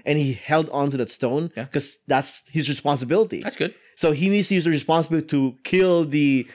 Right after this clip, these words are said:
Speaker 1: the
Speaker 2: The,
Speaker 1: ex-housekeeper,
Speaker 2: the girl underneath it.
Speaker 1: but
Speaker 2: Yeah.
Speaker 1: it backfired
Speaker 2: Mm-hmm.
Speaker 1: because that kind of responsibility shouldn't be, shouldn't be used in that way,
Speaker 2: Mm-hmm.
Speaker 1: and then,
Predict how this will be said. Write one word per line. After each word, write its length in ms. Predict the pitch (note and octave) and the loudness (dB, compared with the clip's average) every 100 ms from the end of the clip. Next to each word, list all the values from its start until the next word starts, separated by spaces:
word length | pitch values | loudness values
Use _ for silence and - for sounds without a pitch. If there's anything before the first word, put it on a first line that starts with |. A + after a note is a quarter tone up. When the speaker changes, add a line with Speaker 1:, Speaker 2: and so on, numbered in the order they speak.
| - - | -14 0
Speaker 1:
the 60 | |
Speaker 2:
The, 40 | F#3 | 2
Speaker 1:
ex-housekeeper, 600 | D#3+ D3 A3 A#3 F3+ A2+ | 2 2 2 2 0 2
Speaker 2:
the 40 | |
girl 100 | C3 - | 4 2
underneath 200 | G2 G#2 | 0 -8
it. 80 | - | -4
Speaker 1:
but 200 | - E3+ | 0 2
Speaker 2:
Yeah. 100 | G3 | 2
Speaker 1:
it 140 | C#3 G#2+ | -2 0
backfired 720 | G#3+ C#4+ - E3+ C#3+ C3+ C#3+ | 2 2 2 2 4 4 2
Speaker 2:
Mm-hmm. 100 | A#2 D3+ - | -2 -14 -6
Speaker 1:
because 160 | D3 D#3+ | -2 0
that 140 | F3+ | 2
kind 100 | A#3+ | 2
of 80 | G#3 | 2
responsibility 600 | F3+ - F3 F3+ F3+ E3+ | 0 2 2 2 0 0
shouldn't 240 | - D#3+ C#3+ | 0 -2 2
be, 340 | D#3 D3 B2 | 2 2 2
shouldn't 260 | C3 D3+ D3 | -2 -2 0
be 80 | D3 | 0
used 240 | C#3+ D3+ | 0 0
in 100 | C#3+ | 0
that 160 | C3 E3 | 0 -2
way, 360 | C#3+ G#2 A2+ - _ | -2 -4 -4 -10 _
Speaker 2:
Mm-hmm. 120 | B2 D3+ D3+ | -12 -6 -2
Speaker 1:
and 120 | C#3 | 0
then, 280 | C#3 B2 | 0 -2